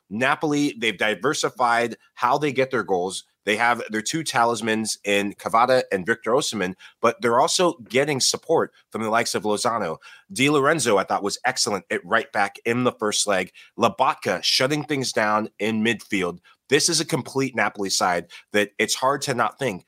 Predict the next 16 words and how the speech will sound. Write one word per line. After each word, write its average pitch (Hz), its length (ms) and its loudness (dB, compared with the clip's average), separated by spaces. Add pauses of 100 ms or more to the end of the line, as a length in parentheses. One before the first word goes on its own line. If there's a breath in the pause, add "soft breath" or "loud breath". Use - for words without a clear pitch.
(160)
that 87 200 -8
they 110 120 2
can 101 160 -8
go 107 220 2
and 87 100 -4
do 104 100 0
something 92 440 -2
even 117 240 2
more 104 160 2
special 98 500 0 (140 soft breath)
than 87 120 -6
qualify 98 440 2
for - 100 -8
the 78 80 -8
next 85 220 -2
round. 87 240 -2